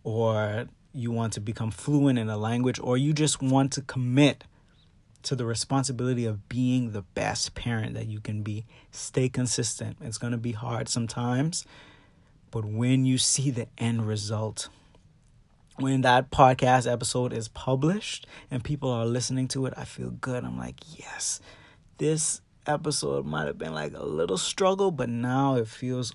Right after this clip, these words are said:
oh so good." So let's stay consistent, guys. Lesson number two, collaborate where you can. Collaboration is super important.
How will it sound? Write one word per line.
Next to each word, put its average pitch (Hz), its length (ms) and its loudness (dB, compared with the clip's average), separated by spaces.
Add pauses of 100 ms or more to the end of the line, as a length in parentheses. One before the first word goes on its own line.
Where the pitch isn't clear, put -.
oh 120 120 -2
so 139 240 -2
good." 120 240 -8 (1400)
So - 160 -10
let's 120 280 0
stay 113 200 0
consistent, 110 600 -6
guys. - 480 -12 (1040)
Lesson 165 260 10
number 151 220 10
two, 139 320 6 (320)
collaborate 180 640 10
where 139 160 8
you 135 220 6
can. 113 560 0
Collaboration 170 1000 4 (140)
is 135 440 2
super 143 720 4
important. 117 800 0